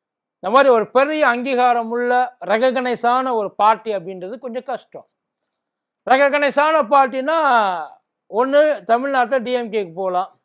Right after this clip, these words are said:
இல்ல ஏ டி எம் கேக்கு போகலாம். ரெண்டே ரெகக்னைஸ் பார்ட்டி தான். ரொம்ப, அதாவது ஒரு வந்த உடனேயே வந்து கைக்கு அந்த, ஆ, பவர் பேக்டா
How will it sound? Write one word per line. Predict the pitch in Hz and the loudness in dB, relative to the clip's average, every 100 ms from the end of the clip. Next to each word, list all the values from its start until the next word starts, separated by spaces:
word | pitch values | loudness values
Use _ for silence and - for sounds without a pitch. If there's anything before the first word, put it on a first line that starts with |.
| _ _ _ _ | _ _ _ _
இல்ல | 220 226 | -2 0
ஏ | 202 214 | 0 -2
டி | |
எம் | 214 180 | -4 -6
கேக்கு | 175 147 139 | -10 -10 -8
போகலாம். | 147 139 131 _ _ _ _ _ _ _ - | -6 -6 -10 _ _ _ _ _ _ _ -6
ரெண்டே | 165 247 247 277 | -2 0 2 4
ரெகக்னைஸ் | 262 226 226 220 202 _ | 4 0 -2 -4 -8 _
பார்ட்டி | 208 175 - | -4 -4 -8
தான். | 156 - - _ _ _ _ _ _ _ - | -10 -10 -10 _ _ _ _ _ _ _ 0
ரொம்ப, | 220 262 277 | 2 2 4
அதாவது | 190 220 247 240 226 175 143 | 4 6 6 6 4 2 -2
ஒரு | 196 196 196 185 165 _ - _ _ _ _ _ _ _ | -6 0 2 2 2 _ -20 _ _ _ _ _ _ _
வந்த | 175 254 302 294 | 2 2 6 6
உடனேயே | 277 294 294 294 294 | 8 6 6 6 6
வந்து | 285 277 294 | 4 0 0
கைக்கு | 269 285 240 | 2 2 2
அந்த, | 269 240 240 220 196 165 151 - | 0 4 6 6 6 2 -4 -6
ஆ, | 185 190 180 175 - | 2 4 4 0 2
பவர் | 247 294 277 | 4 4 4
பேக்டா | 269 277 233 | 4 4 2